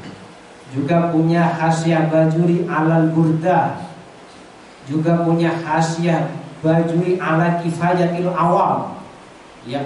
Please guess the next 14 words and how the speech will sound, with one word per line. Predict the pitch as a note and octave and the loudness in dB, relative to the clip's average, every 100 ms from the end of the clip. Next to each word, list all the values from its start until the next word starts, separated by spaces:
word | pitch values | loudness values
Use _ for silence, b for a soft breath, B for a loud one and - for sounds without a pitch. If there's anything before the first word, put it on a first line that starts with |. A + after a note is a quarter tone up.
| D3 | -6
pu-, | D#3 D#3 D3 - | -8 -8 -10 -10
punya | C#3+ D3+ D3+ | -8 -6 -6
kitab-kitab | C#3+ C#3 C#3 C#3 C#3 C#3 | -6 -6 -8 -10 -10 -8
kayak | C3+ B2+ | -8 -8
gitu, | B2+ B2 | -10 -8
banyak | D3 D#3 C#3 - | -6 -4 -6 -8
kitab | B2+ A#2 | -10 -12
beliau. | A#2+ A2 G#2 G2 G2 - - B B B B - | -12 -12 -12 -14 -16 -18 -20 B B B B -4
Wa | C#3+ | -2
Syarqawi | D#3 E3+ F3 - E3+ F3 F3 F3 | -2 0 0 2 2 2 4 2
lan | F3 E3+ | 2 2
Imam | E3+ E3 E3+ | 0 2 2
Syarqawi. | E3 - E3+ E3+ E3+ F3 E3+ - - - - - - - - - - - - - - - - - | 0 0 0 2 2 2 2 0 -6 -10 -16 -20 -20 -20 -20 -20 -20 -20 -20 -20 -20 -20 -20 -10
Ini | C3+ E3 F#3 F3+ | -2 2 4 2